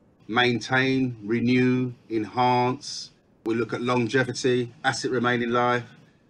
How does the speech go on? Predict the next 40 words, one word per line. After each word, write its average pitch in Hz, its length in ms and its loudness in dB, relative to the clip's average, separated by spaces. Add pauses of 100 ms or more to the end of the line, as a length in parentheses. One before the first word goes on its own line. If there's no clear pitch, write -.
(120)
numerous 123 580 4
things. 87 420 -8
So 135 140 0
we 156 100 6
see 156 220 2
ourselves 143 340 2
from 131 360 0 (100)
literally 135 400 2
from 120 180 0
inception 120 520 0
to 117 120 -4
completion. 120 560 -2
So 120 140 -4
where 131 100 0
you 139 80 2
can 135 140 0
get 127 280 -2
projects 123 600 -2
that 107 100 -10
will 113 80 -6
come 135 220 -2
in 120 200 0 (220)
and - 80 -20
carry 123 260 0
out 117 140 -2
works 120 320 -2
on 113 80 -4
your 110 80 0
station, 127 580 -2 (580)
we 135 140 4
are 131 120 4
like 131 240 2
the 127 100 -2
landlord 127 520 4
effectively. 98 580 -8
So 110 320 -4 (260)
we 131 140 2
approve 147 420 4
the 143 80 4
works, 143 600 -2